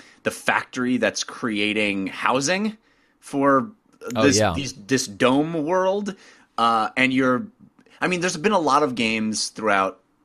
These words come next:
Speaker 1: you know, the last twenty, thirty years that have done the sort of fighting through a factory as the factory is building something, but I don't think any of them have done it better than this. This is,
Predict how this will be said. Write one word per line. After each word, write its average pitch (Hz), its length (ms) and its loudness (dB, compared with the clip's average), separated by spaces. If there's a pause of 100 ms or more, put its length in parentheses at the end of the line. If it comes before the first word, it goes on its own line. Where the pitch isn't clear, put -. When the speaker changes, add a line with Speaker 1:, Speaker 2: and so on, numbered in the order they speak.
(160)
Speaker 1:
you 104 100 -6
know, 87 80 -4
the 87 60 -6
last 82 400 -4
twenty, 87 200 -6
thirty 82 240 -8
years 82 320 -6
that 90 220 2
have 95 260 -6
done 101 300 0
the 92 160 -2
sort 92 200 -2
of 90 60 -10
fighting 90 400 0
through 101 220 -8
a 87 60 -4
factory 92 640 -2
as 85 140 -4
the 95 80 -10
factory 87 480 -4
is 82 120 -10
building 92 400 -4
something, 131 540 0 (540)
but 143 100 4
I 131 200 2
don't 208 140 -4
think 165 220 -10
any 143 160 -4
of 123 120 -6
them 123 120 -4
have 110 220 -12
done 107 160 -6
it 95 260 -8 (380)
better 101 280 -4
than 87 200 -10
this. 82 300 -10
This 123 180 -4
is, 147 380 0